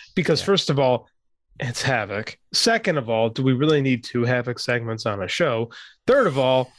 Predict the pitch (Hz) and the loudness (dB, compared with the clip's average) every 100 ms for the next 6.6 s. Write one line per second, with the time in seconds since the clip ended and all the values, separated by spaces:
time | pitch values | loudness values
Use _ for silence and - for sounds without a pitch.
0 | - - - - _ - 147 156 202 226 | -10 -6 -6 -8 _ -2 4 6 6 4
1 | 240 262 254 - - - 151 147 147 165 | 4 4 2 -4 -12 -10 -2 2 2 2
2 | 165 147 180 160 151 151 165 196 156 147 | 2 0 -2 0 2 2 2 2 2 2
3 | 139 147 143 160 151 139 185 190 - 127 | 2 2 2 0 0 0 0 0 0 -2
4 | 120 202 175 - 208 220 214 - 165 - | 0 2 0 0 -2 0 -2 0 0 -2
5 | - 151 160 156 147 - 131 135 117 123 | -2 0 2 2 2 0 0 0 0 0
6 | 120 113 - 117 107 | 0 -2 -2 -2 -2